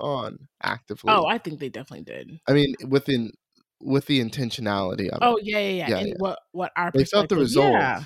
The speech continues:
Speaker 1: but I don't know that it was like, "Oh, they're emancipating." <laughs> You know,
Speaker 2: Yeah,
Speaker 1: it's
Speaker 2: no
Speaker 1: not
Speaker 2: one's,
Speaker 1: that.
Speaker 2: yeah, th-, it's very much an internal decision that I am going to emancipate. And as we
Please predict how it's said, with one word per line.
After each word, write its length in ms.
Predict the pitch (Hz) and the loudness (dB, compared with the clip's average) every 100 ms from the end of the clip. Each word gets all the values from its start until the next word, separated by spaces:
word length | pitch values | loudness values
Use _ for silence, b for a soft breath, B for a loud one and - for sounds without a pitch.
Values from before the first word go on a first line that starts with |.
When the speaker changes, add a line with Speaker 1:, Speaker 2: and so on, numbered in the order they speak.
| - | 0
Speaker 1:
but 280 | 117 110 - | 0 0 -2
I 80 | 127 | 0
don't 320 | 143 147 - | 0 0 -4
know 180 | 123 123 | -2 -2
that 180 | 117 110 | -2 -2
it 100 | 117 | -2
was 200 | 107 110 | -6 -8
like, 380 | 104 98 92 - - _ _ _ _ _ _ _ _ - | -6 -6 -8 -12 -20 _ _ _ _ _ _ _ _ -2
"Oh, 420 | 175 156 104 95 - | 2 4 2 -2 -6
they're 200 | 98 113 | -2 0
emancipating." 880 | 104 120 147 143 - - - - - - | 0 0 0 -2 -8 -10 -16 -18 -20 -20
<laughs> 60 | _ | _
You 140 | - 139 - | 2 2 4
know, 60 | 151 | 2
Speaker 2:
Yeah, 240 | 202 156 | 4 2
Speaker 1:
it's 100 | 170 | 0
Speaker 2:
no 80 | 214 | 0
Speaker 1:
not 80 | - | 2
Speaker 2:
one's, 140 | 262 | 2
Speaker 1:
that. 240 | 120 127 180 | 2 0 -2
Speaker 2:
yeah, 240 | 180 151 | -4 -4
th-, 180 | 151 - - | -8 -8 -6
it's 160 | 202 | -6
very 380 | 185 196 208 240 | -2 0 2 2
much 380 | 220 185 180 - | 2 2 0 -4
an 200 | 190 180 - | -6 -6 -4
internal 960 | 185 180 - 170 170 170 160 151 151 - b b b - | -2 0 -2 -4 -2 0 0 0 -4 -10 b b b -4
decision 640 | 165 - 165 151 147 147 | -2 2 4 4 2 2
that 140 | 131 | 0
I 120 | - 147 | 0 2
am 180 | 156 | 2
going 340 | 160 151 147 147 | 0 0 -2 -4
to 200 | - 139 | -4 -4
emancipate. 760 | 123 147 139 156 151 143 135 - b b b _ | -4 -6 -10 -12 -16 -12 -12 -14 b b b _
And 380 | 180 160 156 135 _ _ | -6 -6 -6 -10 _ _
as 340 | 180 175 185 | -2 0 -4
we 560 | 180 185 175 165 160 170 | -6 -6 -4 -6 -8 -12